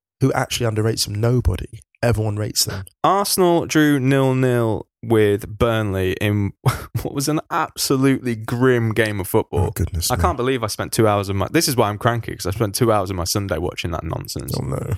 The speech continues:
Speaker 2: The whole experience was very, very horrible. There was just so much booing, so much booing from the, from the beginning.
Speaker 1: What are they booing for?
Speaker 2: I don't know.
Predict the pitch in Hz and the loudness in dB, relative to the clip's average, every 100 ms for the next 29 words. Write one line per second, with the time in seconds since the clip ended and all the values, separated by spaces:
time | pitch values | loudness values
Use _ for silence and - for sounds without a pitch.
0 | - 156 190 202 170 135 - - 151 143 | -4 -2 2 2 2 0 -2 2 4 4
1 | 95 90 101 - 104 117 110 98 95 98 | 0 -2 -4 -4 0 2 2 -2 0 0
2 | 92 87 90 _ _ _ - 101 98 - | 0 -4 -8 _ _ _ -2 0 0 -2
3 | - - _ _ _ _ _ - 151 180 | -8 -10 _ _ _ _ _ -4 -2 0
4 | - - 190 170 - - 139 202 101 87 | 2 4 2 0 -2 2 4 4 0 -4
5 | 95 _ - 180 185 170 127 - 175 139 | -12 _ -2 0 2 0 0 2 4 2
6 | 107 123 110 110 - - 131 127 123 113 | 0 -4 -2 -2 -2 0 2 2 2 0
7 | 143 95 - 139 165 - 165 165 127 98 | 0 -2 -4 -2 0 2 2 2 -2 -2
8 | 87 - - - 180 185 110 123 139 151 | -2 -4 -8 -6 -4 -4 -2 0 2 4
9 | 151 143 | 4 2